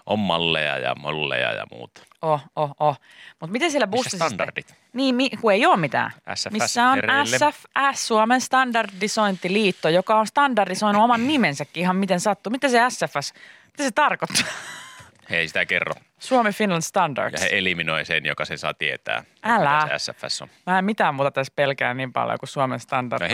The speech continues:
Speaker 1: minäkään.
Speaker 2: standardoimisliittoa
Speaker 1: Sitä sietää pelätäkin.
Speaker 2: tässä maailmassa. S F S,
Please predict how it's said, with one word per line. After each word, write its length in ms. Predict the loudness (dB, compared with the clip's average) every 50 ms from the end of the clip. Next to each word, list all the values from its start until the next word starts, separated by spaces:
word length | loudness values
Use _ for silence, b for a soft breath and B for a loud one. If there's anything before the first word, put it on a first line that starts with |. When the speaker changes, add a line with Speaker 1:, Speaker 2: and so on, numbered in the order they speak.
| -2 -2 -2
Speaker 1:
minäkään. 20 |
Speaker 2:
standardoimisliittoa 920 | -2 -2 0 0 -2 -2 -4 -8 -8 -6 -4 -4 -4 -6 -6 -6 -4 -2
Speaker 1:
Sitä 100 | -2 -2
sietää 340 | -2 -4 -6 -4 -4 -6 -6
pelätäkin. 400 | -4 -4 -4 -4 -4 -6 -10 _ _ -8
Speaker 2:
tässä 240 | -8 -8 -6 -2
maailmassa. 500 | 0 0 0 0 0 -4 -8 -8 -6 -4 -4 -4 -4
S 80 | -4
F 160 | -8 -8 -4 -4 -6
S, 80 | -4